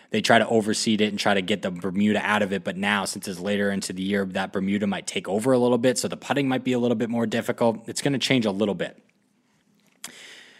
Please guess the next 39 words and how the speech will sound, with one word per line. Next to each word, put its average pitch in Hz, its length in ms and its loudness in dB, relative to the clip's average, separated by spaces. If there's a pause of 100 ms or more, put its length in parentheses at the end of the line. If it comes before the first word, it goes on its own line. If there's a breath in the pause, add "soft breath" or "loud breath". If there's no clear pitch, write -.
(200 loud breath)
Like 139 200 4
I 147 40 8
said 139 180 4
at 131 60 2
the - 60 -4
start 131 220 6
of - 20 -4
the 120 60 2
show, 123 260 6
the 110 80 -2
Tampa 120 300 0
area 117 260 2
golf 107 260 0
course 107 220 -2
had 120 300 2
yielded 110 480 0
great 107 420 -2
fields 113 340 2
in 101 60 0
the 98 80 0
past. - 340 -2
Tiger 107 220 2
Woods 107 220 2
almost 101 240 2
winning 107 340 0
the 107 60 0
tournament 101 400 0
a 92 40 -6
few 101 200 -4
years 95 240 -2
ago, 95 280 -2
like, 92 280 -6
for 98 220 -2
his 87 180 -2
first 101 320 0
win 98 260 -2
back. 90 360 -2
That 92 140 -2
was, 95 280 -6